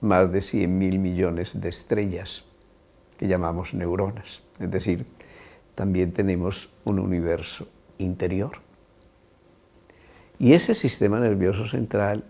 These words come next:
tiene un oleaje eléctrico, tiene actividades eléctricas, millones de neuronas asociadas sincrónicamente de una manera armónica están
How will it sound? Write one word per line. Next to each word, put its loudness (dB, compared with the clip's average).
tiene -2
un 0
oleaje -4
eléctrico, -4
tiene 0
actividades -4
eléctricas, -8
millones 2
de 8
neuronas 6
asociadas 4
sincrónicamente 4
de 2
una 4
manera 8
armónica 4
están 4